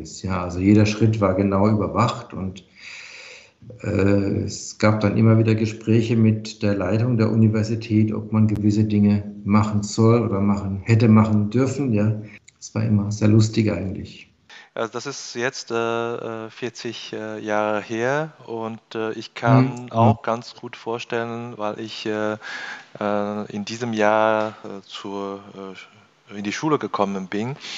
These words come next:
Speaker 2: Also wir verraten heute mal <laughs> unser Alter dem Zuhörer. Und, äh,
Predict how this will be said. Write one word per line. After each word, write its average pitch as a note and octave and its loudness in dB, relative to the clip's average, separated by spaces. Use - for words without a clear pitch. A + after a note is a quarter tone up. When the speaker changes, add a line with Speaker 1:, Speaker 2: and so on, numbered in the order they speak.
Speaker 2:
Also F#2+ -6
wir G#2+ 0
verraten G2 -2
heute G2 -4
mal G2+ -4
<laughs> F2 -10
unser C#3 -2
Alter B2 0
dem G2 -6
Zuhörer. B2+ 2
Und, B2 0
äh, A2+ 2